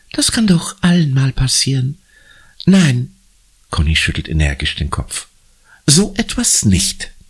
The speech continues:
Sechstes Kapitel.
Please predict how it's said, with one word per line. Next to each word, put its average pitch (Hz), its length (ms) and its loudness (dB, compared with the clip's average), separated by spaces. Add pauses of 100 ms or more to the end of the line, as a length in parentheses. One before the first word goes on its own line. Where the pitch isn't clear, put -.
(960)
Sechstes - 680 0
Kapitel. 85 640 0